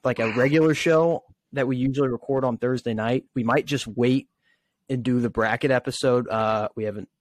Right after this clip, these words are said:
decided that yet. Um, but yeah, the bracket episode will be next week. Next Sunday, we will watch the Sunday selection show together and then just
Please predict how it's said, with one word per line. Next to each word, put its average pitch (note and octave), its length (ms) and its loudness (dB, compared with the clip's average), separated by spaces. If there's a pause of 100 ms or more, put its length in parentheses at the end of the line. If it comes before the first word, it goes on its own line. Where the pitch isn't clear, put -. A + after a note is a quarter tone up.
(220)
decided G#2 420 -8
that G2 180 -2
yet. G#2+ 240 4 (1400)
Um, A2 380 0 (220)
but C3+ 120 4
yeah, D3 100 6
the C#3+ 80 4
bracket D#3 320 2
episode C3+ 360 0
will C3+ 240 4
be B2+ 600 2 (540)
next B2+ 320 -4
week. B2+ 360 -2
Next C3 280 -2
Sunday, D#3 400 4
we C#3 280 4
will B2+ 220 4
watch A#2 440 2 (960)
the A#2+ 240 0
Sunday B2 680 2
selection C#3 580 -2
show D3 340 4
together C#3 560 2
and A#2 160 0
then A#2 440 0 (880)
just B2 260 -6